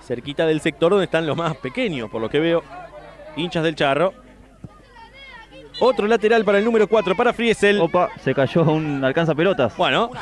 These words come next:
Speaker 1: <laughs> que se ríe. La sacó Mendioroz, que tiene su número dos desprendido. Lautaro Ibarra que cubría. Oriel Maldonado con el taquito. Igualmente sigue siendo pelota de Comunicaciones. Trababa ya Manu Costa.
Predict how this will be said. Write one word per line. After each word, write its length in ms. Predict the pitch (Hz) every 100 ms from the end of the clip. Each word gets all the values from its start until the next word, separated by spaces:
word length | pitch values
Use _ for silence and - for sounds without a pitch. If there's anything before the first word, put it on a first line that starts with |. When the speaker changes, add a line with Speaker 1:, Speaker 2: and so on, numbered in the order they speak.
| 151 160
Speaker 1:
<laughs> 340 | 185 - - -
que 60 |
se 120 | 107 151
ríe. 320 | 156 135 147 - - - -
La 260 | 131 208
sacó 400 | 214 202 208 220
Mendioroz, 600 | 220 208 208 190 175 - - - - - -
que 80 | 139
tiene 180 | 151 220
su 140 | 147
número 240 | 170 196 170
dos 340 | 220 202 -
desprendido. 560 | 131 170 185 165 135 139 - - - - - 1077 1077 1077 1047 1017 - - -
Lautaro 400 | 190 226 240 226
Ibarra 340 | 226 214 208
que 120 | 220
cubría. 500 | 214 226 220 185 185 175
Oriel 380 | 156 220 170 190
Maldonado 360 | 175 165 185
con 140 | 170 165
el 80 | 175
taquito. 440 | 175 185 202 240 -
Igualmente 440 | 120 143 160 160
sigue 260 | 143 156 170
siendo 300 | 165 175 170 - -
pelota 320 | 170 185 180 175
de 120 | 165
Comunicaciones. 1040 | 202 202 196 190 208 170 165 160 - - - - 539 523 508 554 571 - - - - - -
Trababa 420 | 139 160 160 147
ya 540 | 175 165 156 147 127 - - - -
Manu 240 | 180 220
Costa. 480 | 220 196 - 180